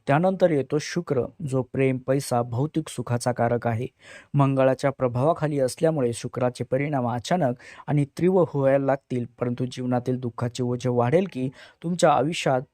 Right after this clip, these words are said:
आनंदाचा डोंगर उभा राहील, हा प्रश्न मात्र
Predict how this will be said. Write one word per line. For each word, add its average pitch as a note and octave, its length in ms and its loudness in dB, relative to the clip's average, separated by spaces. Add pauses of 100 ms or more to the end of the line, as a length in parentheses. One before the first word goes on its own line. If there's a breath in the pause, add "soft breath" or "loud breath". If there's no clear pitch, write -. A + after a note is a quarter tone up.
(160)
आनंदाचा C3+ 560 0
डोंगर C3 400 0
उभा C3+ 280 -2
राहील, A#2+ 260 -2 (320 soft breath)
हा D3 140 0
प्रश्न D3+ 440 -2
मात्र B2 600 0